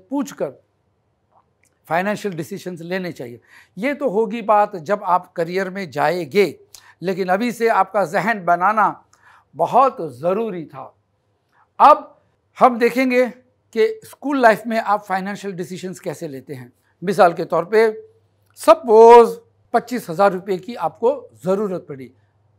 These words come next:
अब ये पच्चीस हजार रुपया कहाँ से लाएंगे? या आपकी माँ बीमार है, वालिद साहब रिटायर हो चुके हैं और आपको पैसे की ज़रूरत आ गई माँ के इलाज के लिए या बहन की स्कूल फीस के लिए,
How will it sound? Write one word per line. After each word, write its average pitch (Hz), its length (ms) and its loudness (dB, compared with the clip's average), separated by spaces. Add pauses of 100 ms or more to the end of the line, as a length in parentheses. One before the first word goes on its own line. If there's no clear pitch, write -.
(140)
अब 269 240 8
ये 226 180 -4
पच्चीस 233 420 -8
हजार 202 220 -2
रुपया 208 240 -8
कहाँ 180 220 -8
से 175 140 -10
लाएंगे? 147 280 -8
या 196 160 0
आपकी 185 260 -2
माँ 175 180 0
बीमार 180 320 -4
है, 180 300 -6 (500)
वालिद 185 360 0
साहब 208 200 -2
रिटायर 190 360 -4
हो 180 140 -8
चुके 180 280 -10
हैं 180 240 -4 (580)
और 160 160 -4
आपको 180 260 -4
पैसे 185 260 -6
की 202 140 -12
ज़रूरत 190 400 -10
आ 170 100 -4
गई 165 240 -14 (340)
माँ 170 260 0
के 190 120 -6
इलाज 180 320 -2
के 185 100 -10
लिए 180 300 -8
या 160 220 -6
बहन 170 340 -10
की 180 340 -12 (720)
स्कूल 220 320 -8
फीस 185 280 -10
के 185 140 -8
लिए, 180 260 -6